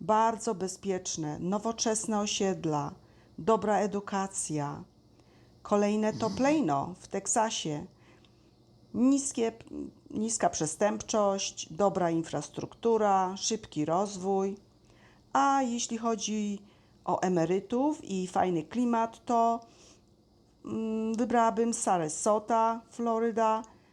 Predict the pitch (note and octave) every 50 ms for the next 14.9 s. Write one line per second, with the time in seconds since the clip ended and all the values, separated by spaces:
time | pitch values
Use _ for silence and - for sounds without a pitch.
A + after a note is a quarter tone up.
0 | _ _ _ - D4 C#4 C4+ - B3+ B3+ B3+ - B3 B3+ B3 A#3+ A#3 A#3 A3+ A3+
1 | A3+ - - - - E3 D#3+ A3 A3+ G#3+ A3 A3+ G#3+ - A3 A3 G#3+ - - A3
2 | G#3 G#3 G#3 G#3 F3+ G3 G3+ G#3 G#3 G#3 - G#3 G#3 G3+ G3+ G3+ G3 G3 G3 G3
3 | F#3+ F#3+ F#3+ F#3+ - - _ - - - - _ _ - G#3 G#3+ G#3 G#3+ G#3 -
4 | - F3+ D#3+ E3 E3+ F#3 F3 - - G#3 G3 G#3+ G#3+ G#3 G#3+ G#3 G3+ G3+ G3+ G3
5 | G3 G3+ G3 F#3+ F#3 G3 F#3+ F#3+ F#3 F#3+ G3 - - - _ _ _ _ _ _
6 | _ _ - _ _ _ _ _ _ - _ - _ _ - - - - - -
7 | D#3+ D#3+ G3 F#3+ E3+ F#3 G3+ F#3+ F#3 F#3+ F#3 - - F#3 F#3 G3+ G3 - - -
8 | - - - _ - - - - - - F#4 G4 - - - D3+ F3+ E3+ D#3 D#3
9 | D#3 D#3 - - - - _ _ - D#3 F#3 F#3 F#3 F#3+ F#3 F3 F#3+ G3 F3 E3
10 | D#3+ D3+ D#3 D#3+ - - - - - C#4 C4+ B3+ - - B3+ A#3 A3 A3 A3 G#3+
11 | - - - G#3+ G#3 - F#3 F3+ F3 - - A3 A3+ A3 G#3+ G#3 G3+ G3 G3 G3
12 | G3 - - - G3 G3 - - G#3 G3+ - E3+ D#3 D#3 F3 F#3 G3 G3+ G3 -
13 | G#3+ G3+ G3+ - - - - - - - - E3 F3 G#3 G#3 G#3 - G3+ G3 G3
14 | G3+ G3 F#3+ F#3+ - G#3 G3 F#3+ F#3+ F#3 F3+ F#3 F#3 F#3 F3+ F3+ - -